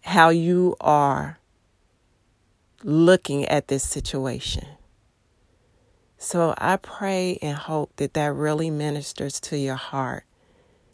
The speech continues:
that God has blessed us in the midst of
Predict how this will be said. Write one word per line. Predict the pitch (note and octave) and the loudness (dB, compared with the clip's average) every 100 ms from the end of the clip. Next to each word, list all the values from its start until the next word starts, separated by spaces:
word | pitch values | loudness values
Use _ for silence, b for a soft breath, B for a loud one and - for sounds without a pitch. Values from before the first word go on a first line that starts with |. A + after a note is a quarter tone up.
| _ _ _ - | _ _ _ 0
that | D#3+ | 2
God | B2+ D3+ D#3+ F#3 | 4 4 4 2
has | F#3 E3+ - | 0 -2 -4
blessed | D3+ C#3+ D#3 D#3+ - - | -2 0 0 -2 -6 -6
us | C#3 C#3+ D3+ - - - _ _ _ _ _ _ _ _ _ _ _ _ - | -6 -8 -12 -12 -12 -18 _ _ _ _ _ _ _ _ _ _ _ _ 4
in | E3 F3 | 6 6
the | G3 | 4
midst | G#3+ F#3 D3 D3 - - - - - - - _ - | 2 2 0 -4 -8 -10 -6 -8 -8 -16 -20 _ -6
of | D3 | -6